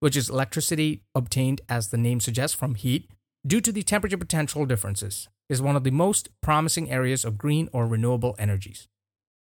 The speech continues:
This is electricity produced by differences in temperature or temperature gradients.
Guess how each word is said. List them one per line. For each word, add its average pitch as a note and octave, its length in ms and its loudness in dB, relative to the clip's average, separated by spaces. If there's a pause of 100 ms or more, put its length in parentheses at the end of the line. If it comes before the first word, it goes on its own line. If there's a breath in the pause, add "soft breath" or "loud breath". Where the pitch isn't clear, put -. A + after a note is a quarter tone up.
(340)
This D#3+ 160 4
is D#3+ 140 0
electricity D3 580 0
produced C#3 380 2
by A#2 160 0
differences G3 560 0
in F#3+ 100 0
temperature C#3+ 600 0
or C3 200 -2
temperature C3 640 -2
gradients. G#2+ 720 -4